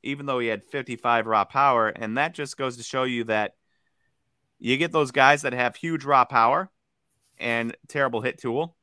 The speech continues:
and they have a poor game power. And then on the other end of the spectrum, you have a guy like Wander who has such a stinking good hit tool. They're like, "Yeah, he only has fifty-five raw power, but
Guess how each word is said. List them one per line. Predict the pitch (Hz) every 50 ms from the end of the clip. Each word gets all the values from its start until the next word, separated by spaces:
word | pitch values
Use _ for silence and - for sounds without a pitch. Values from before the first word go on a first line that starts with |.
| _ _ _ _ _ _ _ _ _ _ _ _ _
and | - 113 113 117 117 117 113
they | 120 120 117
have | 120 120 123 123
a | 123 120 107
poor | - _ - - 143 147 147 135
game | 131 143 165 170 147
power. | 123 107 90 82 71 - _ _ _ _ _ _ _ _ _ _ _ _ _ _ _ _ _
And | - 110 113 123
then | 139 147 151 147
on | 143 139 135
the | 131 127 113
other | 151 165 180 190 180
end | 165 160 160 156
of | 147
the | 139
spectrum, | 135 - - 160 160 151 - 151 139
you | 135 127
have | 131 156 143 135
a | 131
guy | 117 - 127 123 135 131
like | 127 127 123 120 -
Wander | - 120 131 143 160 165 143 127 117 117
who | 131 127
has | 123 117 -
such | - - 165 170 165 -
a | 156
stinking | - - - 143 123 120 123
good | 117 117 107
hit | 101 110 110 - -
tool. | - 113 113 120 120
They're | 117 110
like, | 110 110 113 107
"Yeah, | 131 139 147
he | 143 135
only | 139 147 151
has | 139 -
fifty-five | - - 135 131 117 - - 120 117 113 113
raw | 120 127 135
power, | 131 139 117 113 110 104 101
but | 98 101 - 113 110 107 101